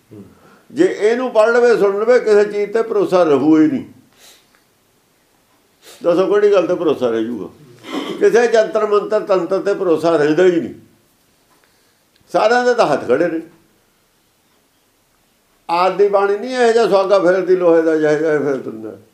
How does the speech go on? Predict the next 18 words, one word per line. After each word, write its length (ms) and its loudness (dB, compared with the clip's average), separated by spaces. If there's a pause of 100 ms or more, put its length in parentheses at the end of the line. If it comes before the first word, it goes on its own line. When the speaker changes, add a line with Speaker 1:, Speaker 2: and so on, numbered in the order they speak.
(340)
Speaker 2:
ਦਸਮ 260 -6
ਗ੍ਰੰਥ। 260 -10 (1800)
ਭੈ 220 -4
ਛੱਡਦਾ 320 0
ਹੀ 60 0
ਨਹੀਂ 120 -6
ਕਿਸੇ 240 0
ਕਿਸਮ 200 -2
ਦੀ, 160 -8
ਕਿਸੇ 340 2
ਦੇਵੀ 280 0
ਦੇਵਤੇ 320 0
ਦੀ 140 -10
ਭੈ 220 2
ਛੱਡਦਾ 280 -2
ਹੀ 80 -2
ਨਹੀਂ 180 -4
ਹੈ 80 -4